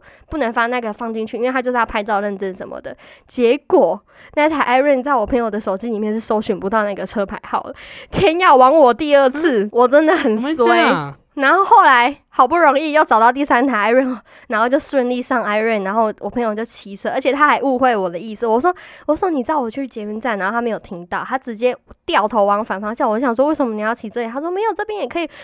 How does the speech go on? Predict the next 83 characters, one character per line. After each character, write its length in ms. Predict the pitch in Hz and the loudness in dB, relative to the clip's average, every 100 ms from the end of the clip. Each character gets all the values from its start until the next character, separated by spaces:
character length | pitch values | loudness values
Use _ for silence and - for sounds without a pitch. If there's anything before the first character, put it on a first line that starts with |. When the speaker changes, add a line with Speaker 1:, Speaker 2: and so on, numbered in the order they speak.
| - | -6
Speaker 1:
我 100 | 294 330 | -4 -2
以 180 | 285 202 | -4 -2
为 260 | 196 196 | -2 -2
就 140 | 202 262 | -2 -4
是 260 | 277 240 196 - | -4 -6 -6 -4
他 120 | 226 | -2
会 140 | 226 | 0
绕 140 | 226 220 | 0 -2
去 100 | 202 | -4
捷 160 | 196 | -6
运 80 | 190 | -4
站， 160 | 220 214 | -4 -2
结 60 | |
果 100 | 254 | -2
他 100 | 233 | 0
没 280 | 240 220 185 | -2 -2 -6
有 160 | 196 185 | -6 -8
欸， 80 | |
他 120 | 196 240 | -6 -8
直 220 | - 208 | -8 -10
接 80 | 214 | -6
要 100 | 214 | -4
载 160 | 226 | -4
我 120 | 180 | -6
去 100 | - | -10
高 180 | - 202 | -12 -10
铁。 140 | 208 196 - - - | -10 -14 -16 -16 -4
我 80 | |
就 80 | 392 523 | 0 4
说 80 | 587 - - - | 2 0 -12 -10
：“不 140 | - 415 | -2 4
用 60 | 539 466 | 4 4
啦， 80 | |
不 140 | 359 381 | 0 2
用 160 | 480 | 4
啦， 100 | 392 | 6
反 220 | 349 294 311 | 6 4 4
正 160 | 466 | 4
我 80 | 381 | 4
已 40 | |
经 140 | 294 370 | 4 2
来 120 | 254 | 2
不 100 | 285 | 2
及 180 | 359 247 | 2 4
了， 100 | - | 2
你 80 | 226 | 2
载 100 | 370 | 2
我 140 | 262 | 2
去 120 | 269 | 4
捷 200 | 254 247 | 0 -2
运 60 | 220 | -6
站 260 | 254 254 220 | -4 -4 -4
就 100 | 226 | -4
好 280 | 226 180 - | -6 -6 -10
了。” 100 | 254 - - - - | -14 -16 -20 -14 -4
然 100 | 247 | 2
后 60 | |
我 80 | 285 | 2
就 100 | 247 | 2
跟 120 | 277 | 0
我 100 | 226 | 0
朋 100 | 208 | 0
友 140 | 233 196 | -2 0
说， 180 | 202 | -2
因 60 | 285 | 0
为 60 | 415 | 2
我 160 | 277 | 2
朋 100 | 214 | 2
友 140 | 269 226 | 0 2
他 160 | 220 | 0
自 140 | 233 262 | -2 -6
己 120 | 214 | -12
骑 240 | - 208 | -12 -14
车 160 | 185 214 | -6 -6
去 200 | 208 202 | -4 -8
那 120 | 196 | -8
个 280 | 190 180 139 - | -10 -12 -12 -12
台 160 | 175 | -10
中 180 | 180 196 | -8 -6
那 100 | 185 | -8
边， 240 | 180 175 190 | -10 -12 -6
所 160 | 254 | -2
以 140 | 240 | -2